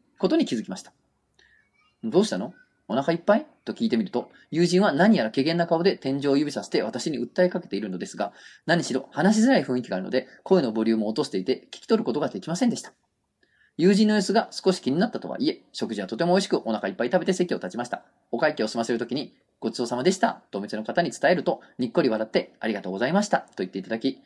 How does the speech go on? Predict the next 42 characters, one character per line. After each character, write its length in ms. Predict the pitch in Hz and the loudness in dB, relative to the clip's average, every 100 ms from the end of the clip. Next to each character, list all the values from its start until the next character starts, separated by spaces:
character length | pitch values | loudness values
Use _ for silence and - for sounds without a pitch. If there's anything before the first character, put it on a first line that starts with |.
| _ | _
思 160 | 147 233 | 2 2
っ 20 | |
て 80 | 151 | 4
い 60 | 113 | 0
た 60 | |
よ 40 | 101 | 0
う 20 | |
な 80 | 143 | -2
厳 220 | 139 170 | -2 0
し 60 | |
い 40 | 240 | 0
お 40 | |
店 140 | 135 127 | 0 -2
で 40 | |
も 60 | 107 | -4
な 100 | 117 | -2
か 100 | 202 | -2
っ 40 | |
た 80 | 104 | -2
の 80 | 92 | -4
か 80 | 120 | -2
な 140 | 139 | -4
と 260 | - 110 - | -4 -8 -4
大 200 | - 202 | 0 2
満 140 | 269 170 | 2 0
足 160 | 117 | 0
で 80 | 160 | -2
お 100 | - | -2
店 180 | 117 180 | 0 2
を 100 | - | 0
後 100 | - | -4
に 80 | 92 | -10
し 80 | - | -10
ま 60 | |
し 40 | - | -16
た。 120 | - _ _ _ _ _ _ | -18 _ _ _ _ _ _
外 260 | - 202 151 | -4 -2 0
に 60 | |
出 60 | 113 | -2
た 100 | 95 | -4
途 100 | 92 | -6
端、 200 | 101 | -6